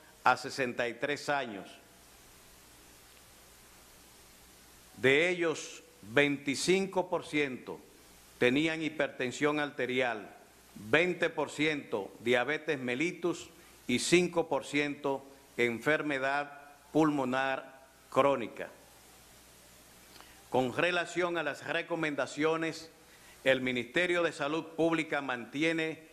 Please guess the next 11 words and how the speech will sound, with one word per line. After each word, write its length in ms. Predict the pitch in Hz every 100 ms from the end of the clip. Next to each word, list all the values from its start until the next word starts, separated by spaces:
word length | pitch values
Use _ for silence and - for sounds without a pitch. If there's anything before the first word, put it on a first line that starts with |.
| - -
las 260 | 127 131 127
medidas 540 | 135 156 175 170 143
de 100 | 143
higiene 540 | 110 135 170 165 160 -
anteriormente 1000 | 139 117 131 139 160 147 151 160 156 147
indicadas 680 | 127 123 151 156 151 147 - - - 135
en 160 | 135
los 140 | 135 123
boletines 800 | 131 123 120 165 165 147 - - - - - 104
ya 280 | 139 156 -
precedentes 920 | 147 131 135 170 170 180 165 -